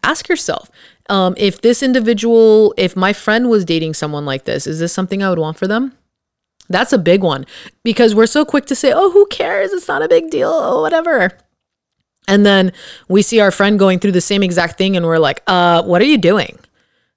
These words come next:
Right? Okay. Mm, for the men, sorry, you don't have to sound like that. Be like, "What are you doing, bro?" You know, whatever, <laughs> whatever you guys want. Or not the men, but the masculine, the people that <laughs> identify more with your masculine energies. Um, yeah, okay, yeah, whatever.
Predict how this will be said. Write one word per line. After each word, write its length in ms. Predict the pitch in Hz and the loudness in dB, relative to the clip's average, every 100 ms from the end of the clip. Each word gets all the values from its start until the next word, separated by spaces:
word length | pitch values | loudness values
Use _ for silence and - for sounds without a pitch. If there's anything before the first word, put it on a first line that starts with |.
| - | -6
Right? 220 | 160 - | -2 -2
Okay. 280 | 180 - 139 | -2 -4 -8
Mm, 300 | - 175 180 - _ _ | -6 -6 -6 -8 _ _
for 140 | - 185 | -6 -2
the 100 | 165 | -2
men, 300 | 151 151 175 | -2 -2 -4
sorry, 320 | - 156 156 | -4 -2 -2
you 60 | |
don't 160 | 151 151 | -4 -8
have 140 | 160 | -8
to 80 | 156 | -8
sound 240 | - 143 147 | -8 -6 -8
like 160 | 151 | -4
that. 140 | 170 180 | -2 0
Be 80 | |
like, 100 | 156 | -2
"What 120 | 156 151 | -2 -6
are 40 | |
you 60 | 151 | -6
doing, 220 | 151 147 | -8 -6
bro?" 240 | 147 151 - | -6 -8 -6
You 100 | 190 | -2
know, 120 | 190 | 2
whatever, 300 | 208 208 214 - 262 - | 4 4 2 0 -4 -6
<laughs> 280 | - _ _ | -12 _ _
whatever 320 | 269 247 240 | 2 4 4
you 160 | 233 220 | 2 4
guys 240 | 220 202 | 4 2
want. 260 | 185 190 196 - - - | 0 0 -4 -14 -20 -8
Or 100 | - | 0
not 200 | 214 226 | 2 2
the 80 | 220 | 2
men, 300 | 185 170 160 | 2 2 2
but 280 | 165 160 - | 2 0 0
the 80 | 180 | 0
masculine, 600 | 185 165 - 185 175 175 | 2 0 0 -2 -2 -2
the 60 | 180 | -2
people 180 | 180 | 0
that 300 | 180 175 185 247 | 2 2 0 0
<laughs> 0 | |
identify 540 | 202 196 190 - 185 | 2 0 -2 -2 -2
more 200 | 180 170 | 0 -2
with 160 | 180 175 | -2 -2
your 100 | 170 | -4
masculine 480 | 160 - 185 180 | -4 -4 -6 -4
energies. 500 | 175 170 170 170 170 - - - - - | -4 -4 -4 -4 -4 -10 -20 -20 -20 -4
Um, 300 | 180 165 175 | 0 0 0
yeah, 380 | 185 220 156 - | 0 2 0 -2
okay, 240 | - 175 185 | -4 -2 -2
yeah, 220 | 185 151 | 0 0
whatever. 460 | 147 165 147 113 | 0 0 0 -4